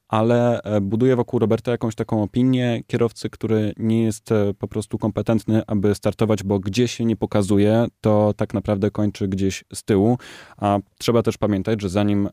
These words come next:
Robert trafił do, z powrotem do Formuły jeden i nie kończył, e, gdzieś tam pojedynczych rajdów czy O S-ów, to przecież sytuacja była, e,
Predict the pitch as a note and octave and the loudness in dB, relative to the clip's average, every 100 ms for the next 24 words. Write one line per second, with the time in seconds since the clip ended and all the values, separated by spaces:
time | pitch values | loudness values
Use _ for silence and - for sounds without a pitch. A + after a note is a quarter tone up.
0 | - G2+ F#2+ F#2 G#2+ G2+ G#2 G2+ F#2+ F#2+ | -2 -2 0 -2 -2 -2 -2 0 0 0
1 | F#2+ F#2+ - F#2+ B2+ B2+ A2 F#2 F#2 F2+ | 0 -2 -4 0 0 0 0 2 0 0
2 | G#2 G2 F#2+ F#2 E2+ F#2+ G2+ F#2 F#2 F#2+ | 0 2 4 2 2 2 2 2 2 2
3 | G2 - G2 - G2 F#2+ F#2 F#2 F#2 F#2+ | 0 0 0 0 2 2 2 2 0 -2
4 | F#2 F#2+ F#2+ G2 F#2 G2 G2 G2 - - | -4 -4 -2 -2 0 2 2 0 -2 0
5 | G2 F#2+ - G2 F2 D#2+ - G2+ - G2+ | 0 0 -2 -2 0 -2 -4 -4 -2 -2
6 | G2 - G2+ - G2+ G2 G2+ G#2 G#2+ G#2+ | -2 -6 -8 -10 -6 -4 -2 -2 0 0
7 | G#2+ - G#2 | -2 -2 -4